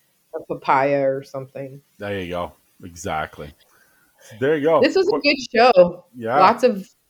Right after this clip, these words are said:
Speaker 1: lots of, lots and lots of segues and lots of, uh,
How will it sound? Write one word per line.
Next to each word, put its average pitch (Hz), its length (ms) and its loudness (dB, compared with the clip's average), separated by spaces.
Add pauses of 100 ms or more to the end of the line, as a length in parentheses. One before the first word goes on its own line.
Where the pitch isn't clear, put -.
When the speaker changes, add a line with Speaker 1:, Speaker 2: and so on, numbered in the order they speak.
(160)
Speaker 1:
lots 170 400 0
of, 208 240 -2
lots 175 480 4
and 175 100 -2
lots 165 320 0
of 165 80 -12
segues 175 800 4
and 165 160 -2
lots 165 320 2
of, 170 200 0
uh, 151 380 2